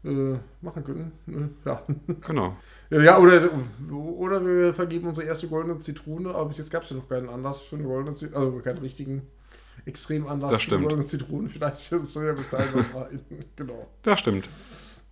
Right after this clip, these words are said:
Speaker 2: Wir denken mal nach und, äh, ihr hört uns nächste Woche wieder, hoffentlich. Und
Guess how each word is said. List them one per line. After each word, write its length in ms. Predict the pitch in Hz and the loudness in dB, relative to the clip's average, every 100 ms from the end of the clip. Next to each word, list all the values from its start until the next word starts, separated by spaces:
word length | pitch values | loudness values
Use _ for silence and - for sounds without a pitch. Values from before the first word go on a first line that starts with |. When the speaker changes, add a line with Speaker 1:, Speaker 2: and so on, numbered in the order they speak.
| - - - - - - | -20 -20 -20 -20 -20 4
Speaker 2:
Wir 120 | 208 | 8
denken 240 | 190 190 170 | 8 6 4
mal 140 | 156 | 4
nach 340 | 165 165 - - | 4 4 0 -2
und, 360 | 143 147 139 | 0 2 2
äh, 360 | 123 127 123 120 113 - _ _ _ _ _ - | 6 6 6 2 -4 -18 _ _ _ _ _ -2
ihr 140 | 160 | 4
hört 140 | 139 131 | 4 4
uns 160 | 117 | 2
nächste 320 | 156 170 175 160 | 0 -2 -2 -4
Woche 220 | 165 156 | -2 0
wieder, 280 | 151 147 147 - - | 2 2 -2 -14 -14
hoffentlich. 520 | 139 139 139 131 - - | -10 -2 -2 -2 -12 -6
Und 560 | - 135 131 127 - | -2 0 0 -2 -6